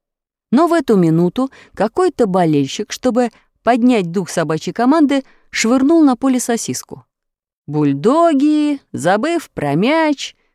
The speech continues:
организованно набросились на неё, и вся команда с капитаном и судьёй во главе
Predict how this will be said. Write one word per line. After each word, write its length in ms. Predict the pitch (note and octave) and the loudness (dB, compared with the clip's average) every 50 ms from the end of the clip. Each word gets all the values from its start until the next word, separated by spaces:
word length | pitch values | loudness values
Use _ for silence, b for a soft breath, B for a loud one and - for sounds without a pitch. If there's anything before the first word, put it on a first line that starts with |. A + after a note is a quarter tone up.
| _ _ | _ _
организованно 1200 | - - G3+ G#3 F#3 E3 C#3+ C#3+ D3+ D3+ C#3+ C3+ C3 C3+ D3 F#3+ G#3+ B3+ A3 F3+ F3+ E3+ E3 D#3+ D3+ | -4 0 0 0 0 0 -2 0 2 2 2 2 0 0 0 0 2 2 2 2 0 0 0 0 2
набросились 960 | D3 C#3 C3+ C3 C3+ B2+ A#2+ A2 C#3 E3 E3+ D3+ - - C3+ C3+ C3+ C#3 - | 2 2 2 2 0 -2 -2 -2 0 0 0 0 -2 -4 -4 -2 -4 -4 -4
на 160 | - C#3+ C#3 C3+ | -6 -4 -2 0
неё, 480 | C3+ C3+ C3+ C3+ C#3 C#3+ C#3+ C3+ C3 - _ _ _ _ _ _ _ _ _ | 0 0 0 0 0 0 0 -2 -4 -8 _ _ _ _ _ _ _ _ _
и 180 | C#4 E4 D#4 C4 | -2 -2 -2 -2
вся 280 | - - - F3+ F3 | -4 -4 -2 -2 -2
команда 760 | F3 - D3+ D3 C#3+ C#3+ D3+ E3 D#3+ D3+ C#3 B2+ C#3 C#3 C3+ - | -2 -2 -4 -2 0 0 0 0 0 0 -2 -2 -4 -6 -6 -10
с 140 | - - - | -14 -16 -8
капитаном 680 | - D3+ C#3+ - D3 C3+ - D3+ D3+ D3+ D3 C#3 C3+ C3+ | -6 -6 -4 -4 -6 -6 -4 -4 -2 -2 -2 -2 -2 -2
и 20 | C3 | -4
судьёй 420 | - - C#3+ B2 C3 C#3+ C#3+ C3+ | -4 -6 -8 -4 -2 -2 -2 -2
во 140 | B2+ C3 A#2+ | -4 -6 -6
главе 440 | B2+ C3 B2 C#3 F#3 A#3+ C#4 C#4+ | -6 -6 -4 -2 -2 -2 -2 -2